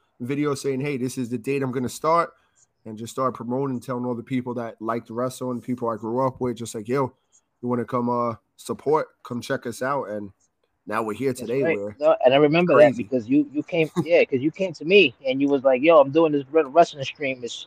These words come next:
Speaker 2: you're not really playing. So if you got the game, you know what I'm saying? Hit me up with your guy. If not, I got you. I can make one for you. Just watch my
Speaker 1: Mm-hmm.
Speaker 2: show."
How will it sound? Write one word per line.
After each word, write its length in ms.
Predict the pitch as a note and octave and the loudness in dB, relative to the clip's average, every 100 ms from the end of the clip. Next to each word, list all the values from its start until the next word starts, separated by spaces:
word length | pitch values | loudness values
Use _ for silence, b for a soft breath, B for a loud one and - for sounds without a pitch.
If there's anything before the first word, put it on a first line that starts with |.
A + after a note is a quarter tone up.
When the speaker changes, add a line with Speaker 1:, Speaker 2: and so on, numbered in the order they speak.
| _ | _
Speaker 2:
you're 160 | C3+ C#3+ | -4 4
not 140 | D#3+ | 4
really 160 | D3+ C3 | 4 2
playing. 440 | - E3+ D#3 A#2+ | -2 -2 0 -2
So 220 | - B2+ A#2+ | -2 2 2
if 80 | |
you 80 | A#2+ | 2
got 180 | D3 C#3+ | 4 2
the 60 | B2+ | 0
game, 400 | E3 E3 D#3 C#3+ | -2 2 2 2
you 80 | |
know 60 | C#3 | -2
what 20 | |
I'm 60 | C#3+ | -4
saying? 300 | D#3 E3 D3+ | 2 2 4
Hit 140 | E3 | 2
me 180 | D3+ D#3+ | 2 -2
up 140 | D#3+ D3 | -2 -6
with 140 | - | -14
your 80 | B2+ | 2
guy. 320 | D#3+ E3+ E3 | 6 6 6
If 100 | C3+ | 0
not, 340 | C3 D#3 E3+ D#3+ C3 | 2 0 2 -2 -2
I 40 | |
got 340 | D3 E3 D#3 E3 | 6 6 6 -4
you. 80 | |
I 60 | C#3 | -10
can 140 | - D3 | -10 -6
make 180 | D#3+ | -6
one 120 | D#3+ D3+ | -6 -6
for 140 | E3+ E3 | -2 0
you. 120 | D3+ | -2
Just 180 | - D3 | -6 2
watch 180 | C#3+ | 4
my 160 | D3 F3 | 4 -2
Speaker 1:
Mm-hmm. 80 | G#3+ | -2
Speaker 2:
show." 380 | E3 E3 D#3+ | 4 4 2